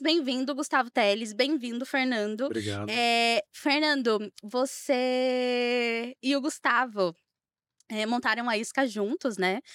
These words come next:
Speaker 2: Sim.
Speaker 1: E eu queria, tipo, voltar todas as casas. Dia um, o que é Isca Rockets? Por que que esse nome? Como que vocês conheceram? Como que essa parceria cresceu?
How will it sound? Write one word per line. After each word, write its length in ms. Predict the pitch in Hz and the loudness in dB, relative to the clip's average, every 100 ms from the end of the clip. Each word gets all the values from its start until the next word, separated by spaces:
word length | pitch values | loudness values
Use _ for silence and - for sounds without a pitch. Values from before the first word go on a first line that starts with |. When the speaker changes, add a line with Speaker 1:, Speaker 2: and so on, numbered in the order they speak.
| - | -16
Speaker 2:
Sim. 180 | 208 - | -14 -6
Speaker 1:
E 60 | 294 | -2
eu 80 | 330 | -2
queria, 200 | 370 381 | 0 -2
tipo, 220 | - 320 | -4 -2
voltar 320 | 311 339 349 | -2 0 0
todas 300 | 381 392 427 | 0 -2 -2
as 160 | 466 - | -6 -4
casas. 680 | 320 247 277 320 381 - - - - 233 | 0 0 0 -4 -6 -8 -18 -18 -16 -4
Dia 300 | 294 370 330 | 0 2 2
um, 240 | 311 330 | 2 0
o 40 | |
que 120 | 359 370 | 0 0
é 120 | 339 | 0
Isca 220 | - 370 | 0 -2
Rockets? 460 | 294 277 - - - | 0 0 -2 -10 -6
Por 120 | 330 | -4
que 140 | 392 | -4
que 80 | 427 | -4
esse 140 | 381 | 0
nome? 420 | 381 330 311 302 339 | 2 2 4 2 2
Como 180 | 370 | 0
que 60 | 440 | -2
vocês 180 | 415 381 | -4 0
conheceram? 1000 | 403 403 440 - 392 381 392 294 226 220 | 0 0 -2 -2 0 2 2 2 0 0
Como 180 | 330 392 | -2 0
que 60 | |
essa 140 | 370 349 | -2 -2
parceria 340 | - 330 302 | -2 -2 -2
cresceu? 760 | 302 311 - 330 285 285 302 | 0 -2 -2 0 2 2 0